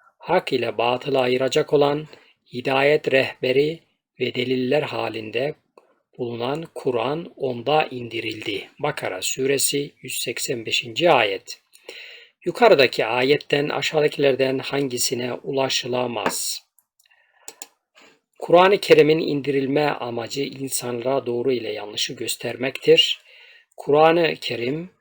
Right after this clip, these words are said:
tek kurtuluş yolunu gösteren bir rehberdir. Kur'an-ı Kerim'in tamamı Ramazan ayında indirilmiştir.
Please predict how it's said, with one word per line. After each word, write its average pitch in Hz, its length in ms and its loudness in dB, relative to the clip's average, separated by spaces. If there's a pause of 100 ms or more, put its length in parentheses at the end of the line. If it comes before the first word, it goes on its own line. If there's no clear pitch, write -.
(140)
tek - 340 -2
kurtuluş 139 680 -6
yolunu 107 300 -8
gösteren 139 640 -6
bir - 200 -8
rehberdir. 127 1000 0 (480)
Kur'an-ı 131 380 2
Kerim'in 135 440 0
tamamı 117 600 -6
Ramazan 120 360 -2
ayında 98 380 -10
indirilmiştir. - 1080 0